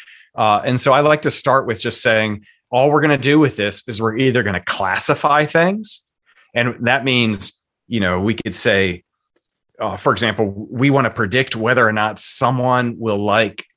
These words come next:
the new Maverick movie that just came out in theaters, based on other movies they like. We can classify them as someone who's going to like that movie or who's not going to like that movie.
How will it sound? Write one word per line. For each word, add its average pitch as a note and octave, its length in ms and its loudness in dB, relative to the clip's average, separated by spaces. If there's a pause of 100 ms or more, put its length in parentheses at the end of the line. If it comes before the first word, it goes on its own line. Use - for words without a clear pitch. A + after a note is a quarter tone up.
the G#2+ 140 -4
new A2+ 680 0
Maverick G2+ 720 -2
movie G#2+ 380 -2
that F#2+ 120 -2
just A2 200 -4
came A2+ 200 -2
out A2+ 120 0
in F#2 60 -14
theaters, F2+ 540 -2 (360)
based A#2 340 -2
on A#2 480 2
other D3+ 260 4
movies G2 380 -2
they E2 160 -4
like. D#2+ 320 -10
We A#2+ 80 -4
can A#2+ 120 0
classify C3 680 0
them F#2 140 -4
as F2 160 -6
someone A2 220 0
who's G2 140 -6
going F2+ 320 -4
to F#2 100 -6
like E2+ 300 -4
that D3+ 200 2
movie D#3+ 480 -2 (160)
or B2 180 0
who's A2+ 260 0
not F#2+ 380 -4
going F#2 220 -2
to F#2 80 -6
like E2+ 240 -6
that D#2+ 200 -4
movie. D2+ 380 -12